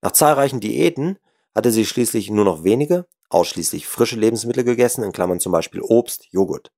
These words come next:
Sie nahm nicht mehr an den gemeinsamen Mahlzeiten teil, erfand Ausreden für ihr eingeschränktes Essen, trieb täglich Sport, zog sich von Freunden zurück und verlor innerhalb kurzer Zeit sehr stark an Gewicht.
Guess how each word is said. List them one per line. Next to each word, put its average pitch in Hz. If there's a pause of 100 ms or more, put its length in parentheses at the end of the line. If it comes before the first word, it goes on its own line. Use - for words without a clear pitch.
(680)
Sie -
nahm 131
nicht 135
mehr 131
an 113
den 95
gemeinsamen 87
Mahlzeiten 123
teil, 131
erfand -
Ausreden 117
für -
ihr 92
eingeschränktes 98
Essen, 143 (320)
trieb -
täglich 107
Sport, - (400)
zog -
sich 101
von 101
Freunden 117
zurück 131
und 104
verlor 101
innerhalb 104
kurzer 139
Zeit -
sehr 90
stark 85
an 80
Gewicht. 78